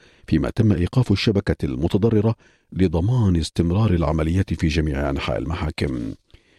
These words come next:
في شأن محلي آخر، طلب نائب رئيس حكومة ولاية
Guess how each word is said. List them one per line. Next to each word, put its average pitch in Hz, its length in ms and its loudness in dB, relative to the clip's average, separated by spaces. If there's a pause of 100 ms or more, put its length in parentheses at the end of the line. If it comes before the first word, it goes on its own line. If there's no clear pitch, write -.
(560)
في 78 140 -4
شأن 80 340 2
محلي 80 520 0
آخر، 85 260 2
طلب 85 340 0
نائب 82 420 2
رئيس 85 320 0
حكومة 87 500 0
ولاية 87 720 2